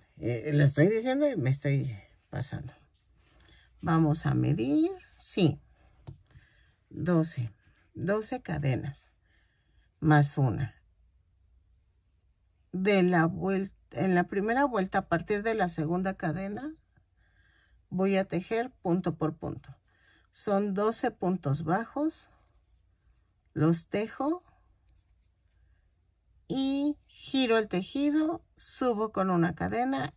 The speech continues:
y vamos a tejer así de la vuelta dos a la seis. Iba a poner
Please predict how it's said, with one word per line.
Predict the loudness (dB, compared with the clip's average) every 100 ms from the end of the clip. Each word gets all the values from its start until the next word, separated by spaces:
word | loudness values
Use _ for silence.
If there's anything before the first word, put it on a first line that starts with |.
| _
y | -6 -4
vamos | -4 -4 -4 -2
a | -4 -2
tejer | -6 -4 -2 0
así | -2 -4 -6 -6 -10 -20 -20 _ _ _
de | -2 2 2
la | 2 0
vuelta | 0 0 0 -2 0 0 -2 _ _ _ _ _ _ _ _ _ _ _ _ -6
dos | 0 2 2 0 -12 -18 _
a | -4 -2 -2
la | -2 -2 -2 -4
seis. | -4 -4 -6 -10 -12 -16 _ _ _ _ _ _ _ _ -20 -20 -20 -20 _
Iba | 2 4 2
a | 2
poner | 0 2 2 2 0